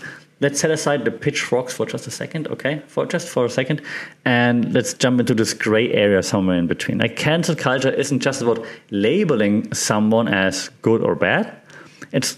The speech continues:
it's more nuanced, 'cause life is more nuanced than that, right? It's about, like, a collective moral bargaining, if you will, where we all, we all chip in our two cents, and somehow we arrive at a,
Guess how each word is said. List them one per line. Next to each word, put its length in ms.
it's 180
more 200
nuanced, 420
'cause 180
life 360
is 120
more 220
nuanced 480
than 180
that, 200
right? 100
It's 140
about, 340
like, 500
a 40
collective 500
moral 320
bargaining, 540
if 180
you 80
will, 400
where 160
we 80
all, 320
we 140
all 260
chip 200
in 80
our 140
two 140
cents, 400
and 180
somehow 760
we 140
arrive 420
at 80
a, 160